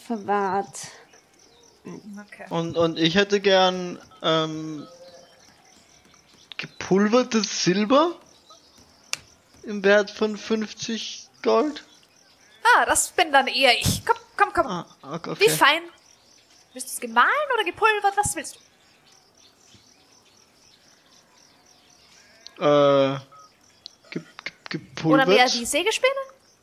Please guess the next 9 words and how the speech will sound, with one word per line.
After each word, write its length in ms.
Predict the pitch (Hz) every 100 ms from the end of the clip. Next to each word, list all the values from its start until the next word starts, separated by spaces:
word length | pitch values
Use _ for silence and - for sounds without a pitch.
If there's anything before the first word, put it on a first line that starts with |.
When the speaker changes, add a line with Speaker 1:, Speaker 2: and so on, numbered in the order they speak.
| _ _ -
Speaker 3:
Nein, 520 | 403 403 370 320 233
nein, 220 | 226 240
ich 100 | 226
glaub, 180 | - 226
bisschen 300 | 214 - 202
feiner. 580 | - 165 151 135 139 135 - - - - -
So, 220 | - - 170
so, 380 | 165 160 156 180 180
ja. 120 | 151